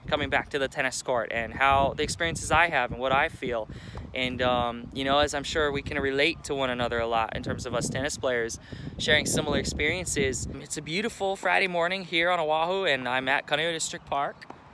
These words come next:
This is my home courts, my stomping grounds. It's very quiet. There's only really,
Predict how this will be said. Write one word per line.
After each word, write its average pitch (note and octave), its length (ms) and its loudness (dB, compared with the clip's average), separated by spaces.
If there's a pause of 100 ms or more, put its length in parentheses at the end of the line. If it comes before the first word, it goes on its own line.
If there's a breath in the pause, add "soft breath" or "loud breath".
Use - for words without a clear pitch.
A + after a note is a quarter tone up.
(420 loud breath)
This - 180 -12
is C3+ 80 -14
my C#3+ 160 -2
home C#3+ 260 -2
courts, D3 440 -2
my D3 100 -2
stomping C#3 460 -2
grounds. C3+ 560 -4 (1000)
It's - 120 -18
very F3 240 2
quiet. A#2+ 580 -2 (320 loud breath)
There's C3+ 140 -8
only F3 280 -4
really, C#3 400 -6